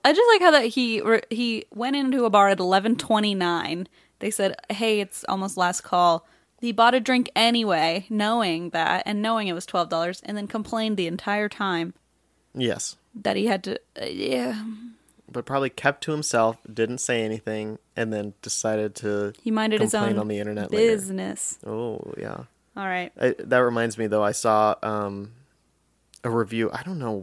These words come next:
Speaker 2: what the context of this was. I saw a review, uh, w-, when I was researching recently, and someone said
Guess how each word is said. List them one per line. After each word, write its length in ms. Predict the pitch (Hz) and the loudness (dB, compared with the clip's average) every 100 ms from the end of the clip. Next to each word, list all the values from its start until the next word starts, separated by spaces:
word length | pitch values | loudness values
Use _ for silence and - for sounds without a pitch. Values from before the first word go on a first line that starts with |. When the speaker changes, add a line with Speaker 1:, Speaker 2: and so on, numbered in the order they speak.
| 104 | -6
Speaker 2:
what 320 | 104 120 - | -4 -4 -6
the 80 | - | -12
context 500 | - 107 104 95 - | -6 -6 -6 -12 -12
of 80 | 95 | -12
this 160 | 95 | -10
was. 240 | 98 82 - | -8 -10 -8
I 40 | 107 | -8
saw 220 | - 120 | 0 2
a 60 | 113 | 2
review, 400 | 107 110 110 - _ _ _ _ _ - - | 0 0 0 -4 _ _ _ _ _ -18 -14
uh, 40 | |
w-, 260 | 69 107 104 | -14 -14 -12
when 260 | 117 113 110 | -4 -2 0
I 80 | |
was 160 | 110 107 | -2 -2
researching 440 | 110 - 110 - | -4 -4 -6 -6
recently, 520 | 107 107 107 104 104 - - | -8 -8 -8 -8 -10 -10 -12
and 380 | 107 98 101 _ _ _ _ - | -10 -10 -14 _ _ _ _ -12
someone 340 | - 117 110 | -6 -4 -4
said 440 | - 104 104 104 | -4 -2 -2 -2